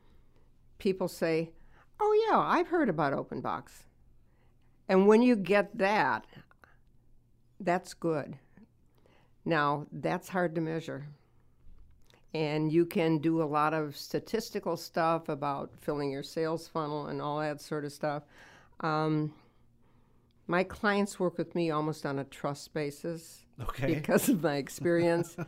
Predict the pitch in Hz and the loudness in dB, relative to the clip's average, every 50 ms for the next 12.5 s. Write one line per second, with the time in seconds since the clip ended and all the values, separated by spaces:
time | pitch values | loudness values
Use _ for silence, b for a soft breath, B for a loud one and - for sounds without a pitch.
0 | - - - 160 - - _ - 175 175 - - 165 160 156 156 151 151 156 156 | -10 -12 -12 -12 -14 -14 _ 0 0 2 2 2 2 2 2 2 2 2 4 4
1 | 156 160 156 151 - - 143 - - - - 143 131 127 147 160 131 - 107 - | 4 4 2 2 0 -4 -6 -8 -8 -10 -8 -8 -6 -6 -6 -8 -8 -8 -10 -10
2 | - 139 120 - 123 139 b b b b b b b b b _ - 160 147 147 | -10 -10 -10 -10 -10 -12 b b b b b b b b b _ -6 -6 -4 -4
3 | 147 143 143 - 165 170 175 175 175 175 170 165 - 180 165 160 160 151 - - | -4 -6 -4 0 2 4 6 6 6 6 2 4 2 2 2 2 2 -2 -6 -14
4 | - - 175 160 151 143 151 151 160 160 160 - - 160 156 151 147 147 151 147 | -6 -2 -2 -2 0 0 0 0 0 0 -4 -4 -4 -2 0 0 0 0 -2 -4
5 | - - - - 151 147 147 143 143 143 143 - - _ 151 147 143 143 143 139 | -4 -8 -10 -6 -4 -4 -2 -2 -2 -2 -4 -6 -8 _ -10 -8 -8 -8 -8 -6
6 | - - 151 - - - 156 156 - - 160 156 151 151 151 - 147 147 147 147 | -6 -6 -6 -4 -4 -4 -4 -4 -6 -6 -4 -2 -2 -2 -2 -4 -4 -4 -4 -4
7 | 143 - 139 143 143 139 - 139 135 - - 151 151 139 127 139 135 139 139 135 | -4 -4 -4 -4 -6 -6 -6 -8 -8 -4 -4 -4 -4 -2 -4 -6 -6 -4 -4 -6
8 | 135 - 143 143 143 147 143 - - - 151 139 135 151 139 139 143 139 - 139 | -6 -4 -2 -2 -2 -2 -4 -4 -4 -4 -4 -2 -4 -4 -4 -4 -4 -6 -6 -6
9 | 127 139 143 139 - - 151 131 131 143 135 - 143 139 135 143 151 160 170 160 | -4 -6 -6 -6 -8 -8 -6 -4 -4 -4 -4 -6 -6 -6 -4 -2 -2 -2 -2 -2
10 | - 180 180 170 - - 170 156 170 165 - - 160 175 - 208 196 214 262 320 | -2 -2 -2 -2 -2 -4 -4 -4 -4 -6 -4 -4 -4 -4 -4 -4 -2 -2 -4 -4
11 | - b b b b b b b b b b b b b b b b - - 151 | -8 b b b b b b b b b b b b b b b b -8 -6 -4
12 | 147 135 135 139 135 139 139 139 143 | -4 -4 -4 -4 -4 -4 -6 -8 -10